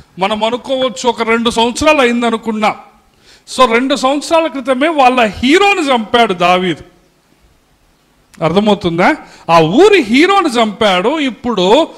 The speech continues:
పులి నోట్లో తలకాయ పెట్టినట్టు ఆ ఊరోళ్ళ చేతిలోనే చిక్కుబడ్డాడు. ఎవరు? దావీదు. So, కానీ దేవుడు ప్రత్యేకమైన రీతిలో దావీదుని విడిపించాడు. దావీదు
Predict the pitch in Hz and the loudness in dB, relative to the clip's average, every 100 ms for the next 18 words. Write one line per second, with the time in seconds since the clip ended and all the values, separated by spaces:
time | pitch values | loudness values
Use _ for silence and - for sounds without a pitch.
0 | - _ - 262 349 339 320 - - 311 | -20 _ -2 0 2 4 2 2 -2 2
1 | 294 285 226 294 302 320 277 240 240 233 | 2 2 0 0 2 2 2 0 -2 -4
2 | 214 - 269 349 233 226 262 285 285 277 | -4 -2 -2 -2 0 2 2 0 2 0
3 | 277 269 254 247 247 233 269 - 247 208 | 0 -4 -6 -6 -2 -4 -2 -6 -8 -6
4 | 170 131 117 - _ _ _ _ _ _ | -6 -6 -10 -18 _ _ _ _ _ _
5 | _ _ _ _ _ _ _ _ - 160 | _ _ _ _ _ _ _ _ -8 -6
6 | 170 180 240 262 - _ _ _ _ _ | -4 -2 -4 -6 -18 _ _ _ _ _
7 | 131 131 131 117 110 _ - - 262 - | -10 -6 -6 -8 -18 _ -14 -8 -8 -10
8 | _ _ _ _ - 208 285 269 175 190 | _ _ _ _ -12 -6 -4 -4 -6 -8
9 | 294 - _ _ 139 131 185 254 294 254 | -10 -14 _ _ -20 -6 -4 -2 -4 -6
10 | 226 254 - 175 - _ - 233 330 403 | -8 -8 -10 -12 -12 _ -8 -4 -2 -2
11 | 392 381 311 254 196 208 - 180 139 - | -2 -2 0 -2 -4 -6 -6 -8 -8 -12
12 | _ _ _ _ _ _ _ _ _ _ | _ _ _ _ _ _ _ _ _ _
13 | _ _ _ _ _ _ _ 143 127 160 | _ _ _ _ _ _ _ -20 -6 -2
14 | 220 247 233 196 262 254 208 208 226 220 | 0 -2 -6 -8 -10 -8 -10 -10 -12 -10
15 | - 202 131 135 143 160 196 247 226 185 | -4 -4 -6 -10 -4 0 0 -2 -8 -6
16 | 254 | -6